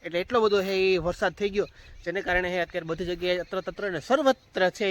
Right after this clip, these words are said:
એ પાણી પાણી કરી દીધું બધે. અને આપણે આ બાજુ તમને સેલું ભર્યું છે, હાલો બતાવી દઉં.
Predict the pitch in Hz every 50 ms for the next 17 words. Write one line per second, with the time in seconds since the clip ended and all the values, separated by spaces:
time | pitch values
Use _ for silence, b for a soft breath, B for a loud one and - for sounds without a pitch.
0 | 185 180 175 - 185 180 185 190 190 185 185 175 - - 196 214 208 196 196 202
1 | 196 185 196 175 170 160 165 156 160 156 151 165 175 175 185 180 170 165 - -
2 | _ _ _ _ _ _ _ _ - 175 175 180 185 180 180 190 190 185 180 175
3 | 175 175 165 - 190 185 180 180 151 175 196 202 196 160 156 139 - _ - -
4 | _ _ _ - 170 180 165 170 175 - 175 156 147 139 139